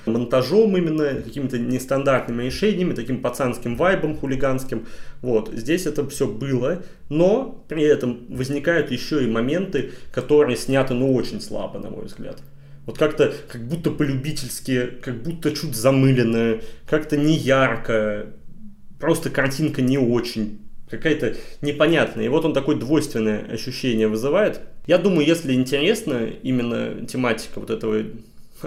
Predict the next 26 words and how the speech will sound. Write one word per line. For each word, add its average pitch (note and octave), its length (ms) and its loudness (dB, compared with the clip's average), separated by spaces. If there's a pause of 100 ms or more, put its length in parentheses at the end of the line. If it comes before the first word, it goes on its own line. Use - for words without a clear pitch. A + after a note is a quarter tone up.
(180)
пацанов B2+ 420 0
из A2 100 0
девяностых, D3 540 -4
мужиков A2+ 480 -4
из G#2 80 -6
девяностых, G#2+ 560 -6
вернее, G#2+ 400 -6 (260)
там A2+ 140 -4
всё-таки A2 260 -8
Понеченков A2 580 -2
в - 20 -10
главной A2+ 300 0
роли, D3+ 300 2 (360)
то G3+ 500 4 (180)
включать - 420 -2
можно. G#2+ 420 -2 (120)
Но C3+ 460 2 (160)
я D3+ 500 0 (480)
одну B2+ 260 -2
серию A2+ 300 -2
посмотрел B2 460 -2
и G#2 40 -4
пока A2 500 -2
оставил - 460 -8 (100)
этот G2+ 200 -8
сериал G2+ 480 -4